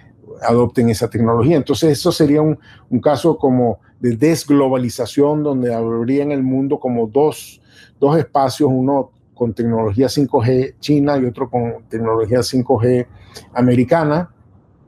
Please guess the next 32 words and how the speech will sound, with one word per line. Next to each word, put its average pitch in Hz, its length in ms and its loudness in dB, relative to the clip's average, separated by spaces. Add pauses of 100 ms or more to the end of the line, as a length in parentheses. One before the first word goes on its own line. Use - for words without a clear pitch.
(320)
y 120 100 2
que 131 120 4
esos 143 220 2
dos 147 180 2
espacios 131 440 0
no 127 140 2
se 123 140 -6
comuniquen, 110 720 -2 (240)
comuniquen 110 560 -6
bien. 107 280 -2 (500)
Eso 156 440 2 (160)
para 120 160 2
América 147 340 2
Latina 143 300 0
es 143 60 0
un 139 120 0
dolor 135 280 2
de 143 60 -2
cabeza 131 360 -2
que 127 120 0
va 120 60 0
a 113 60 -8
tener 120 300 -2
que 139 100 -2
saber 117 260 -2
cómo 123 240 -2
gerenciar 120 640 -2
si - 180 -4
es 107 60 -2
que 117 120 -6
se 117 160 0
materializa. 113 760 -4